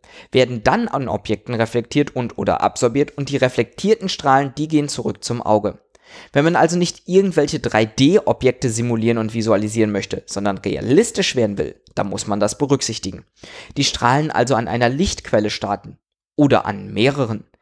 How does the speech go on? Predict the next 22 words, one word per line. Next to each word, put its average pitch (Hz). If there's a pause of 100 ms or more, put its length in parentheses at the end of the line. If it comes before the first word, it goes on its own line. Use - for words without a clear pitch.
(300)
Und 175
so 220
kriegt 208
man 151
dann 120
auch -
Schatten 143
abgebildet 110
et -
cetera. - (440)
Und 147
wenn 151
man 156
dann 208
berücksichtigt, 190
dass 139
Strahlen 135
auch -
mehrfach 185
reflektiert 165
werden 135
können, 147